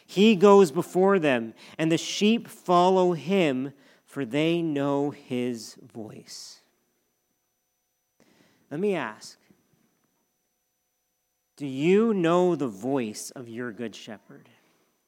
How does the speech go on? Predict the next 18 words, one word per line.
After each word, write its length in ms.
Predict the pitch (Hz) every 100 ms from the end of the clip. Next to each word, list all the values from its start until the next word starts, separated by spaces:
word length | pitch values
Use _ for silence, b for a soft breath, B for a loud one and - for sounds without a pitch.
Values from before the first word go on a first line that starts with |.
| _ _ _ _ _ _ _ _ _ _ _ _ _ _ _ _ _ _ _ _ _ _ _ _ _ _ _ _ _ _ _
Do 100 | 143
you 140 | 160
hear 480 | 165 - - 185 202
his 300 | 170 180 139
voice 720 | 117 160 175 127 131 - - - _ _ _ _ _ _ _ _ _ _ _ _ _ _ _ _
when 100 | 139
he 80 | 139
speaks 840 | 131 - - - 196 220 - -
to 60 | 160
you 200 | 143 123
through 220 | 113 123
Scripture? 760 | - - - 202 - - 123 113 _ _ _ _ _ _ _ _ _ _ _ _ _ _ _ _ _ _
Or 120 | 147
when 140 | 156 175
he 80 |
uses 480 | 160 160 208 202 202
other 240 | 202 214 190
people 640 | - 220 247 214 170 113